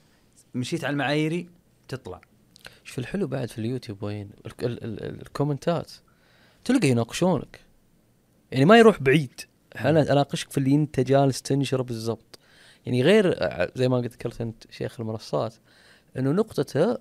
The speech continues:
Speaker 2: ال-، آه، في يوتيوب نزلت محتوى مدته ساعة، يناقشك في الساعة. عكس مثلا منصات الثانية اللي يبدأ يدخل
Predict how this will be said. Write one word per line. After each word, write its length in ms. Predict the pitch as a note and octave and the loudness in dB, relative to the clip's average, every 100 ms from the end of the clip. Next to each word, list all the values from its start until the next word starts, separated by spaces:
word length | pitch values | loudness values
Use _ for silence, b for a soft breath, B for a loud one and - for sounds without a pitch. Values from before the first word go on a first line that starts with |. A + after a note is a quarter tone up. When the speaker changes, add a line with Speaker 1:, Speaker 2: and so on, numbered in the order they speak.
| _ B2+ | _ -8
Speaker 2:
ال-، 500 | A2+ A2 A2+ A2 G#2 | -8 -8 -10 -12 -12
آه، 260 | - - - | -12 -10 -12
في 320 | - A#2+ A2 - | -12 -8 -8 -4
يوتيوب 460 | E3 D#3+ G3+ G#3 b b b b b _ C3+ | -2 -2 -4 -4 b b b b b _ -2
نزلت 340 | B2+ E3 - | 0 0 0
محتوى 340 | D3 - F3+ | -4 -4 -6
مدته 300 | D#3+ A#2+ A2+ | -4 -6 -8
ساعة، 240 | - C3 D3 | -2 -2 0
يناقشك 440 | C3+ C3+ E3 - | 0 0 -2 -10
في 80 | - | -12
الساعة. 480 | - - A#2 - - _ _ _ _ _ _ b b | -10 -2 -2 -4 -14 _ _ _ _ _ _ b b
عكس 320 | E3 G#3 - | 4 6 4
مثلا 400 | C3 B2 G#2+ G#2 - _ _ _ _ _ _ - _ _ _ _ _ - | -4 -2 -4 -4 -10 _ _ _ _ _ _ -20 _ _ _ _ _ -8
منصات 320 | A#2+ - - | -2 -2 -2
الثانية 260 | A#2+ C#3+ C#3+ | 0 2 4
اللي 120 | C#3+ | 4
يبدأ 320 | C3+ C3+ B2+ | 4 2 2
يدخل 560 | C#3+ C3+ - C3 B2+ | 2 0 -2 0 0